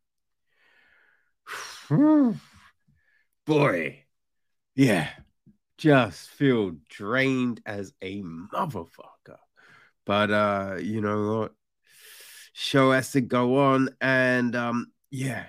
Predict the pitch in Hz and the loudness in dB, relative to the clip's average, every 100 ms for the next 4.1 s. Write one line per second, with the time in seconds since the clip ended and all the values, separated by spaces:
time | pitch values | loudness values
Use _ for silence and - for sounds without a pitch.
0 | - 135 127 - - 123 120 - _ _ | -8 -4 -4 -4 -8 -6 -6 -14 _ _
1 | - 117 113 104 - 110 104 - - 95 | -6 -4 -4 -6 -8 -8 -8 -10 -18 -6
2 | 113 113 104 - - - - 107 101 - | -4 -2 -4 -10 -18 -20 -10 -10 -8 -12
3 | - _ 107 104 - - _ - - - | -14 _ -2 -2 -2 -8 _ -18 -18 -18